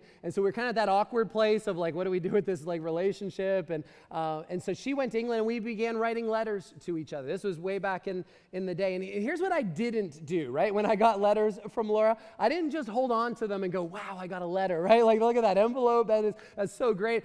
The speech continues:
I didn't carry it around with me and, and show other people, "Look, it's even got a stamp with the Queen's face on it," right? Like, "This, this is amazing." I didn't buy a protective folder to hold all of the letters so that I could carry them around with me.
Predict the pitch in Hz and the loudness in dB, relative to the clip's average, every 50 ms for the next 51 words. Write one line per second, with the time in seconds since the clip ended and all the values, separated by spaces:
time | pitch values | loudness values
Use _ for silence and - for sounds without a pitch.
0 | - - - - 294 320 285 226 196 - 269 285 294 294 277 277 262 247 247 254 | -6 -4 -2 -2 -2 -2 -4 -6 -4 -2 -2 -2 -2 -2 -2 -2 -2 -2 -2 -2
1 | 262 262 262 262 254 262 220 226 240 254 262 262 262 262 262 247 233 220 202 208 | -2 -2 -4 -4 -4 -6 -6 -6 -6 -6 -6 -6 -6 -6 -4 -4 -4 -4 -4 -6
2 | 196 - - - - 247 254 254 254 262 262 254 233 - 233 254 - 254 247 226 | -8 -8 -6 -4 2 4 6 6 6 6 4 2 0 0 -2 -2 0 2 4 4
3 | 240 247 175 202 151 226 240 233 220 202 180 - - - 208 214 240 202 208 - | 4 4 2 0 -2 -2 -2 -2 -2 -2 -2 -4 -6 -6 -4 -4 -4 -4 -6 -6
4 | - 147 - - - 226 247 233 214 156 - - - 214 220 240 - - 254 220 | -8 -10 -12 -8 -8 -6 -4 -4 -6 -6 -8 -8 -8 -8 -6 -4 -2 0 0 0
5 | - 247 240 233 233 226 220 214 214 226 220 220 220 226 233 226 226 - - - | 2 2 2 2 2 2 4 4 6 6 6 6 4 4 4 2 2 -2 -8 -8
6 | - 208 233 226 247 233 185 208 185 180 185 202 220 240 240 220 214 233 233 233 | -4 -2 -2 -2 -2 -4 -4 -4 -4 -4 -4 -4 -4 -4 -6 -6 -8 -8 -8 -10
7 | 220 - _ - - - - 196 254 302 339 330 269 180 247 247 269 277 269 - | -12 -18 _ -20 -14 -4 0 0 2 2 2 0 0 0 0 0 0 0 -2 -2
8 | - 269 - - 233 240 226 - 247 233 185 - - - 220 208 220 240 208 269 | -4 -6 -6 -6 -8 -8 -8 -8 -10 -10 -10 -10 -6 -2 0 2 2 0 -2 -4
9 | 285 302 - - - 214 175 - - - 208 226 240 269 277 220 214 240 269 269 | -8 -8 -8 -6 -6 -6 -6 -4 0 2 4 4 4 2 -2 -2 -2 0 0 2
10 | 269 277 269 220 269 269 277 277 277 285 294 285 - - 226 202 214 202 202 196 | 2 0 0 0 -2 -2 -2 -2 -2 -2 -4 -4 -4 -4 -2 0 0 0 0 2
11 | - 214 196 - - - - _ - - 220 233 240 254 254 226 247 233 220 208 | 0 0 -2 -4 -8 -20 -20 _ -6 -2 0 2 2 2 0 -2 -2 -2 0 0
12 | 202 202 220 247 254 254 262 226 220 262 254 262 | -2 -2 -2 -4 -4 -6 -6 -8 -8 -8 -8 -10